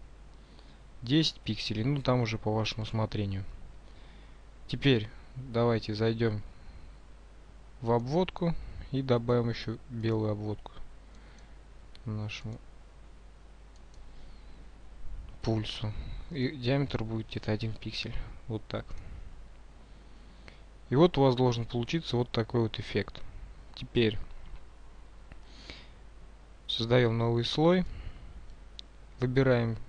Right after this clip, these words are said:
опять же кисть. Диаметр ставим где-то так.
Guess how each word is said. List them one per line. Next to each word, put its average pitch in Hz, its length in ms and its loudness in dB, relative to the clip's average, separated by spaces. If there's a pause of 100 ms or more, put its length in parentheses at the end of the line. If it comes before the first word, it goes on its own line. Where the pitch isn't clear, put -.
опять 117 340 2
же 117 140 0
кисть. - 400 0 (480)
Диаметр 123 520 8
ставим 113 500 2 (1400)
где-то 120 480 0 (1700)
так. - 380 -6